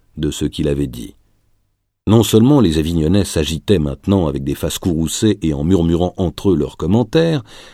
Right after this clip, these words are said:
mais l'abbé lui-même paraissait très défavorablement impressionné par ces paroles, comme s'il pensait que ce n'étaient pas du tout là les rapports dont il rêvait entre son ordre et l'Empire. Et quant aux minorites, Michel de Cézanne était perplexe,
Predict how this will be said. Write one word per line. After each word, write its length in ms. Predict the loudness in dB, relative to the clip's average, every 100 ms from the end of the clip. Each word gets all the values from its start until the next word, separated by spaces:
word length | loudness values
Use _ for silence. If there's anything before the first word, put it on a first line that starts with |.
| _ 0
mais 160 | 4
l'abbé 320 | 6 6 4 4
lui-même 480 | 4 4 2 -2
paraissait 380 | -2 -4 -2 -4
très 260 | -4 -2 0
défavorablement 800 | 0 -2 -2 -2 -2 0 0 0
impressionné 480 | -2 -6 -2 -2 -2
par 180 | -4
ces 140 | -6 -4
paroles, 500 | -4 -2 0 0 -2 -8 -20 -20 _ _
comme 200 | -2 -2
s'il 240 | -2 -2 0
pensait 360 | -2 -2 -6
que 200 | -4 -4
ce 160 | -2 -2
n'étaient 260 | 0 0
pas 180 | 0 0
du 280 | -2 -2 -2
tout 240 | -2 -4
là 160 | -2 0
les 120 | 0
rapports 320 | 0 0 -2
dont 120 | 0 -2
il 220 | 0 0
rêvait 240 | 2 2
entre 240 | 0 -2 -2
son 240 | -2 0
ordre 240 | 0 0
et 40 | -2
l'Empire. 720 | -2 -6 -10 -12 -12 -16 _ _ _ _ _ _ _ _ _ _
Et 140 | 0 2
quant 200 | 0 2
aux 80 | 4
minorites, 680 | 6 4 2 -2 -6 -16 -18 _ _ _
Michel 400 | 4 4 4 2
de 100 | 2
Cézanne 360 | 0 0 2 0
était 180 | 0 -2
perplexe, 760 | -2 -4 -10 -12 -14 -16 -18